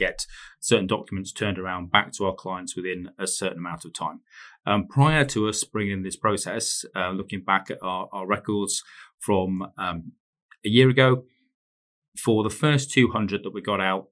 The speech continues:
twenty-six were, were on the line or over the line for being late. We then thoroughly went through this process of I S O, mapped out the process, put in place some controls and some ways of monitoring and measuring. And,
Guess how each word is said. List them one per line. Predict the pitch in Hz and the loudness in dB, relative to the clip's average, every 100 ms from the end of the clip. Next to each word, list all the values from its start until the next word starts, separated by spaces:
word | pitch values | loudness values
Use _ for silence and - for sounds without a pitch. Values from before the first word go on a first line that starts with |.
| - | -6
twenty-six | - 104 104 - 101 - - - | 0 0 0 -2 -2 -2 -6 -4
were, | 95 90 87 | -2 -2 -4
were | 92 - | -6 -4
on | 113 104 | 0 0
the | 95 | 0
line | 95 92 90 | -2 -4 -6
or | 90 90 | -8 -6
over | 95 90 | -4 -4
the | 90 | -6
line | 90 87 90 90 | -6 -6 -8 -10
for | - 92 | -6 -4
being | 92 90 90 | -2 -4 -8
late. | 80 - - - - _ | -10 -10 -12 -14 -20 _
We | 107 | 2
then | 107 101 92 - _ _ _ - - 139 - | 4 4 0 -8 _ _ _ -20 -18 -2 4
thoroughly | 143 135 113 | 8 8 6
went | 120 120 | 2 -2
through | 113 | -2
this | 101 92 | -2 -2
process | - 95 - 92 - | -2 -4 -2 -4 -4
of | 92 85 - | -6 -8 -6
I | 104 92 | -4 -2
S | 90 | 0
O, | 151 160 - - 107 | 0 0 -4 -10 0
mapped | 110 135 131 | 4 4 4
out | 104 95 | 0 -2
the | |
process, | 95 98 92 98 92 - - - _ | -4 -6 -4 -4 -4 -8 -14 -20 _
put | 135 | 6
in | 117 | 6
place | - 107 98 | 4 -2 -2
some | 92 | -6
controls | 87 87 127 131 127 123 120 - - | -10 -2 4 4 4 0 -4 -6 -4
and | 98 87 | -4 -4
some | 95 | -6
ways | 98 98 92 | -4 -4 -4
of | 85 | -4
monitoring | 107 107 - 104 95 | -4 -4 -4 -6 -2
and | 98 | -2
measuring. | 113 117 110 110 107 - - - - | -2 0 -2 -2 -6 -10 -8 -6 0
And, | 107 107 107 104 | 2 2 0 -2